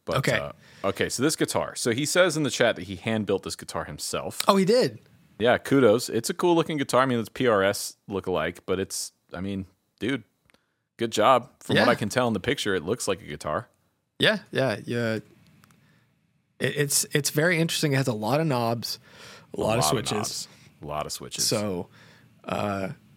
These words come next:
Speaker 2: and at first I thought, "Man, that's wacky looking." Then I realized, "Oh, it's left-handed." <laughs>
Speaker 1: So here's, here's my thought on this, okay? At first I think, like, "Oh, God,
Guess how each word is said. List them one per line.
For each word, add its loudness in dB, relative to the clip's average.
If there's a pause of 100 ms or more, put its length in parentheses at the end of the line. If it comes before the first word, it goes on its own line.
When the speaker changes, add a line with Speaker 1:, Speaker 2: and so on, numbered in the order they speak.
(140)
Speaker 2:
and 2
at -2
first 0
I 2
thought, -2
"Man, 2
that's 0
wacky 0
looking." -2
Then -6
I -4
realized, 0
"Oh, 0
it's -6
left-handed." -4
<laughs> -4
Speaker 1:
So 10
here's, 2
here's 0
my 2
thought 0
on -6
this, -10
okay? 0 (2000)
At 0
first 0
I 8
think, -2
like, 0
"Oh, 0
God, -4